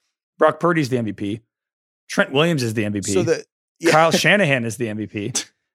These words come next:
Speaker 2: That's true. Also, Jalen Hurts is the favorite for M V P. And I have to say, I think the other thing I was thinking of in this game is if, what if, like, Brock Purdy was on the Eagles? And I was like, dude, the second Marcus Mariota came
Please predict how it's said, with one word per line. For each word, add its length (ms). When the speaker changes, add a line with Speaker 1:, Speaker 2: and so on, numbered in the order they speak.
Speaker 2:
That's 300
true. 440
Also, 240
Jalen 340
Hurts 240
is 100
the 80
favorite 440
for 140
M 80
V 100
P. 160
And 100
I 40
have 220
to 100
say, 240
I 20
think 220
the 220
other 200
thing 160
I 20
was 120
thinking 220
of 80
in 60
this 140
game 260
is 140
if, 100
what 120
if, 140
like, 180
Brock 220
Purdy 260
was 160
on 80
the 80
Eagles? 320
And 100
I 40
was 120
like, 220
dude, 100
the 60
second 340
Marcus 300
Mariota 320
came 420